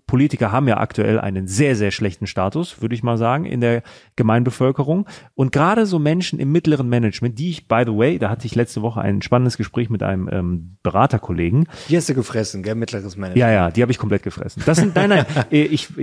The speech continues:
Speaker 1: da sind, wir haben, wir haben vermutlich auch viele Zuhörer, aber ich aus meiner eigenen Wahrnehmung, wenn ich, äh, mit Unternehmen zusammenarbeite, ist das mittlere Management der schlimmste Ort von allen. Und da,
Speaker 2: <laughs> Ja, das
Speaker 1: und,
Speaker 2: hast du
Speaker 1: und,
Speaker 2: gehört,
Speaker 1: und da,
Speaker 2: ja.
Speaker 1: das sind auch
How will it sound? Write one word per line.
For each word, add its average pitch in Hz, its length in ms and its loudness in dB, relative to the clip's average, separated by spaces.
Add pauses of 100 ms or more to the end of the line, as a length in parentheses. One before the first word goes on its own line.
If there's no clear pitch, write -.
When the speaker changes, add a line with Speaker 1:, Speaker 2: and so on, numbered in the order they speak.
Speaker 1:
da 104 120 -2
sind, 131 180 -6 (240)
wir 110 140 -4
haben, 113 260 -4
wir 110 120 -2
haben 113 80 -4
vermutlich 117 320 -4
auch 104 80 0
viele 117 180 -2
Zuhörer, 117 280 -2
aber - 160 2 (440)
ich 220 260 0
aus 139 120 0
meiner 139 240 2 (1000)
eigenen 170 460 2
Wahrnehmung, 120 560 2
wenn 113 140 4
ich, - 320 -4
äh, 113 100 0
mit 110 180 0
Unternehmen 113 440 2
zusammenarbeite, 110 600 0
ist - 280 -4
das - 100 -14
mittlere 117 380 0
Management 110 680 -2 (1500)
der 107 100 2
schlimmste 127 580 -2
Ort 98 260 -4
von - 140 -12
allen. - 320 -12 (220)
Und 120 120 0
da, 131 60 2
Speaker 2:
<laughs> 147 40 2
Ja, 165 80 4
das - 80 0
Speaker 1:
und, 139 80 2 (200)
Speaker 2:
hast 139 80 2
du 131 40 -2
Speaker 1:
und, 120 160 -4
Speaker 2:
gehört, 104 200 -4
Speaker 1:
und 139 140 2
da, 143 40 4
Speaker 2:
ja. 139 60 4
Speaker 1:
das 131 220 2
sind 170 180 2
auch 147 300 0